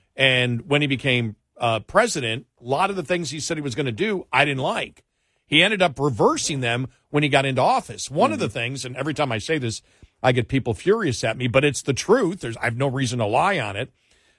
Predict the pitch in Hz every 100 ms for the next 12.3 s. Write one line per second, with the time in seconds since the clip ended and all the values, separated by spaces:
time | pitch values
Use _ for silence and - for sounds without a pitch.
0 | - 131 127 120 113 - - 151 139 131
1 | 143 151 147 135 131 127 131 123 110 120
2 | 107 123 120 120 123 113 123 127 113 -
3 | 104 95 123 101 92 _ _ _ _ _
4 | _ 113 107 101 110 117 104 _ _ 139
5 | 123 98 127 98 87 _ _ _ _ -
6 | 101 - 117 110 107 92 - _ _ _
7 | _ _ _ - 120 113 113 110 107 120
8 | 127 120 120 113 - 120 117 113 107 98
9 | 185 139 135 135 123 _ _ - 123 117
10 | 117 101 120 110 120 117 117 110 104 110
11 | - 139 127 113 104 _ - 131 139 -
12 | 123 - 107